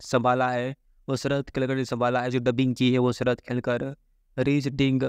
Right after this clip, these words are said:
अमित डियोंडी, मास अली, विक्रम चतुर्वेदी, रिचर्ड जोहल, पुष्कर विजय, ये सारे डबिंग आर्टिस्ट हैं जो काफ़ी अच्छी डबिंग करते हुए नज़र आ रहे हैं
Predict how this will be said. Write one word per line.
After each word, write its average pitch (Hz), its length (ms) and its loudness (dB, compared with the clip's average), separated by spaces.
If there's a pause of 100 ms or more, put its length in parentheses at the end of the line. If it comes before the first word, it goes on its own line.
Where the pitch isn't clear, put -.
(300)
अमित 139 300 0
डियोंडी, 127 720 0
मास 123 320 0
अली, 127 380 -2 (240)
विक्रम 131 260 0
चतुर्वेदी, 127 680 -2 (400)
रिचर्ड 135 320 2
जोहल, 123 480 -2 (120)
पुष्कर 135 320 -2
विजय, 123 320 -2 (340)
ये 135 60 2
सारे 135 280 4
डबिंग 131 280 0
आर्टिस्ट 123 420 0
हैं 127 60 0
जो 127 340 -2 (140)
काफ़ी 127 280 4
अच्छी 127 180 0
डबिंग 120 300 0
करते 123 240 0
हुए 120 360 0 (500)
नज़र 123 280 2
आ 120 140 0
रहे 120 220 -2
हैं 120 200 -4